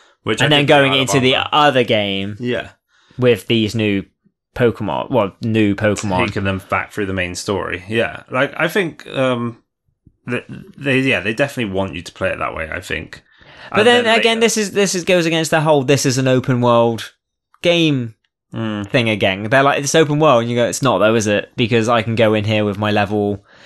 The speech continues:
Speaker 2: 'cause I tried going into it with, like, a level, me and Kaylee both started with a smaller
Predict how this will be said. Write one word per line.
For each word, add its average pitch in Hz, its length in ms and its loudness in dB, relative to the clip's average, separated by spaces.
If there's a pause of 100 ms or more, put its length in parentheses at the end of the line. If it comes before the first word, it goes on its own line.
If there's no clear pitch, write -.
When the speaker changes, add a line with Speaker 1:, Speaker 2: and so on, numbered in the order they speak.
(120)
Speaker 2:
'cause 202 100 4
I 226 60 6
tried 220 220 2
going 175 240 2
into 147 260 2
it 123 100 2
with, 131 140 2
like, 127 180 2
a 131 60 2
level, 120 580 2 (1600)
me 165 240 2
and 147 80 -2
Kaylee 143 240 0
both 131 160 2
started 123 240 2
with 113 280 -2
a 113 100 -4
smaller 120 500 0